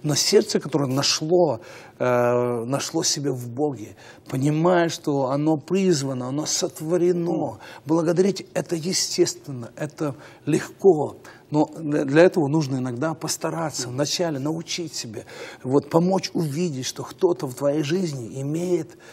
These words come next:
Speaker 1: особенное влияние. Тогда вот это сердце способно видеть, способно выражать, способно делать потрясающие вещи, потому что оно не потерялось от своего Создателя.
Speaker 2: Мгм.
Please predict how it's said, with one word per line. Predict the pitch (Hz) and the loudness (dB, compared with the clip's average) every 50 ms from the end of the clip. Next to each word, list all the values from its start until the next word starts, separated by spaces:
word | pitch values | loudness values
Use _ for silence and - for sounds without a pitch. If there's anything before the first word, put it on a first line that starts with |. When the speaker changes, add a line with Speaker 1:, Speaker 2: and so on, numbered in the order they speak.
| - - - - | -20 -20 -16 -8
Speaker 1:
особенное | - 127 135 147 - - - 202 185 156 156 156 156 156 | -4 -4 0 2 4 6 8 8 8 8 6 2 0 0
влияние. | 151 156 165 165 175 175 170 170 151 127 113 - - - - - | -2 -2 -4 -4 -4 -4 -4 -4 -4 -6 -8 -12 -16 -20 -20 -14
Тогда | - 139 131 120 131 - 160 160 151 143 | -10 -10 -10 -8 -6 -4 -4 -2 -2 -4
вот | 135 135 143 131 - - | -4 -6 -8 -8 -8 -10
это | - 165 160 143 - - 135 | -8 -8 -8 -6 -8 -8 -6
сердце | - - - 165 160 143 131 - 117 | -6 -6 -4 -4 -4 -6 -8 -10 -12
способно | 107 - - - - - - - - 147 139 127 120 120 113 110 | -12 -12 -12 -12 -12 -10 -8 -8 -4 -2 -2 -2 -2 -4 -8 -12
видеть, | 101 104 107 107 110 117 - 147 175 180 - - - - - - - - - - - - - - - - | -12 -12 -12 -10 -10 -10 -8 -10 -10 -10 -12 -18 -20 -20 -20 -20 -20 -20 -20 -20 -20 -20 -20 -20 -20 -20
способно | - - - - 107 107 - - 135 127 117 113 113 110 | -20 -16 -10 -8 -6 -6 -4 -2 -2 -2 -2 -2 -6 -8
выражать, | 107 104 110 107 107 107 104 101 107 104 107 117 - - - - - - - - - - - - | -8 -8 -10 -10 -10 -10 -12 -12 -12 -10 -10 -10 -10 -10 -12 -16 -20 -20 -20 -20 -20 -20 -18 -16
способно | - - - - - - - - 165 160 156 170 170 165 156 | -16 -14 -12 -10 -6 -6 -4 -4 -4 -6 -6 -6 -6 -8 -8
делать | 131 127 160 180 180 170 165 - | -8 -6 -6 -6 -6 -6 -8 -12
потрясающие | - 151 - 156 135 - - 110 104 101 104 - - 151 151 | -14 -14 -12 -12 -10 -10 -10 -10 -10 -10 -12 -12 -12 -12 -14
вещи, | 156 156 147 131 - - - - - - - - - - - | -14 -14 -16 -16 -18 -20 -20 -20 -20 -20 -20 -20 -20 -18 -16
потому | - - - 123 131 151 165 | -14 -10 -6 -4 -2 -2 -4
что | - - - 135 - | -4 -4 -6 -4 -4
оно | - 120 120 123 127 131 131 | -4 -4 -4 -4 -4 -4 -2
не | 131 147 143 | -2 -4 -4
потерялось | - - 127 - - 175 175 170 165 156 156 139 127 123 - - | -6 -8 -12 -6 -6 -4 -4 -4 -6 -6 -8 -8 -10 -10 -12 -10
от | 151 151 139 | -10 -8 -8
своего | - - 139 139 135 135 131 | -8 -8 -6 -6 -6 -6 -6
Создателя. | - - 143 143 131 135 143 135 147 131 107 | -8 -8 -8 -8 -8 -8 -8 -8 -8 -8 -10
Speaker 2:
Мгм. | 90 | -10